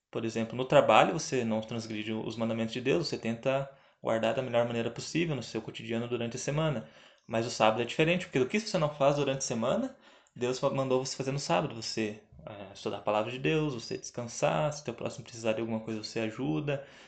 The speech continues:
você engrandece e separa o nome de Deus pra o fazer conhecido neste dia.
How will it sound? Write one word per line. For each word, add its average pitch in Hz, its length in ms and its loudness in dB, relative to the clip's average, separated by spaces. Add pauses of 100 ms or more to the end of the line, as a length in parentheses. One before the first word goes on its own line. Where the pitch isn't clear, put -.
(180)
você - 180 -6
engrandece 120 560 2
e - 40 -6
separa 123 340 2
o - 20 -6
nome 131 140 -2
de 135 100 -6
Deus 120 300 -6
pra 139 420 0 (160)
o 131 80 -6
fazer 131 260 0
conhecido 131 400 -4
neste 139 240 -8
dia. 147 380 0